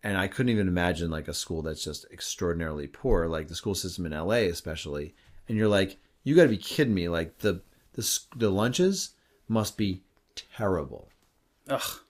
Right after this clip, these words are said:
Speaker 1: Like, I couldn't even imagine what kind of sludge and badness they have.
Speaker 2: Gruel.
Speaker 1: Like, just gruel, like, just badness. Like, nothing, you know, nutritious. So, that's, oh, it's just so
Speaker 2: Isn't that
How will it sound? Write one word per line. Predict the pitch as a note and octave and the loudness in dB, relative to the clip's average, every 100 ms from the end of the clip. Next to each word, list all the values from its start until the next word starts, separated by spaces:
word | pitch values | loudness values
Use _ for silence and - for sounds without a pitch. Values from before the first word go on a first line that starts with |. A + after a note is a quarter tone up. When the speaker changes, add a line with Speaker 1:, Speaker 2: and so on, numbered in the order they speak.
| _ _ | _ _
Speaker 1:
Like, | B2 B2 - | 4 4 2
I | B2 B2+ | -2 0
couldn't | D#3 D3 | 4 6
even | C3 | 6
imagine | A2+ A2 A2 G2+ G2+ | 6 8 8 6 2
what | F#2+ F#2+ | 0 0
kind | G2+ F2+ | -2 -2
of | D#2+ | -2
sludge | - F#2 F2+ D#2+ | -2 0 0 0
and | E2+ E2 D#2 E2+ | -4 -6 -8 -2
badness | E2 D#2+ D#2+ - | -2 -2 -6 -6
they | E2 | -6
have. | D#2 G2 F#2 | -2 2 4
Speaker 2:
Gruel. | C#3+ C#3 D3 D3 C3 A2 - | 6 8 10 10 10 8 6
Speaker 1:
Like, | C#3+ C#3 | 8 10
just | D3 - | 6 4
gruel, | A#2+ A#2 D3 G#2+ | 0 6 8 8
like, | G2 | 6
just | F#2+ G#2 F2+ | 4 -2 4
badness. | A2+ A#2+ F#2 C2+ - | 6 8 6 -2 -4
Like, | F2+ | -2
nothing, | G2+ G#2 G2+ A2+ A2+ A#2 B2 A2+ - - | 2 2 2 2 2 2 -2 -14 -18 -8
you | A2+ | -4
know, | F2+ | -2
nutritious. | F2 F2 - G#2+ A#2+ A2+ - - _ - _ _ _ _ _ _ - | -2 -4 0 2 4 2 2 -6 _ -20 _ _ _ _ _ _ -4
So, | - C3+ A#2+ A2 G#2 G2+ - - _ _ _ | 6 10 12 10 6 0 -12 -14 _ _ _
that's, | G2+ A2+ F3+ G3 - - _ _ | -4 2 2 2 -2 -6 _ _
oh, | A#2+ B2 F#2 | -6 -4 -2
it's | - - | -6 -4
just | G#2 G2+ - | -2 -2 -2
so | - C#3+ | 2 6
Speaker 2:
Isn't | G#2 | 6
that | G#2+ | 4